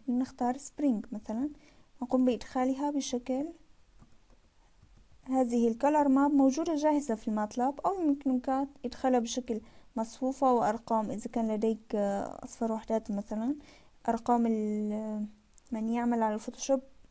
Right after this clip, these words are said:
يعرف، يع-، يعرف ما هو رقم، يمكنك استنتاج رق-، أرقام اللون وتحديد خارطة خاصة بك وتخزينها في الماتلاب.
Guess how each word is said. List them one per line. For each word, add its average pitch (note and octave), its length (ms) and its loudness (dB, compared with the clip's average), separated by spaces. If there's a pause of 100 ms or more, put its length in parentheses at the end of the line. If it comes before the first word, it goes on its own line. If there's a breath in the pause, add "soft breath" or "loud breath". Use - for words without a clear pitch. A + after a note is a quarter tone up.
(140)
يعرف، A3 420 -2
يع-، A#3+ 420 -2
يعرف B3 460 2
ما A#3+ 60 4
هو A3+ 160 2
رقم، A#3+ 400 0 (640 soft breath)
يمكنك A#3 280 -2
استنتاج A#3+ 520 -2
رق-، A#3 240 -6
أرقام A#3+ 360 4
اللون G#3 340 2 (260)
وتحديد C4+ 540 -4
خارطة C#4 580 0
خاصة C4 360 -2
بك B3 200 -2
وتخزينها B3 560 0
في B3+ 120 -8
الماتلاب. G#3+ 420 -4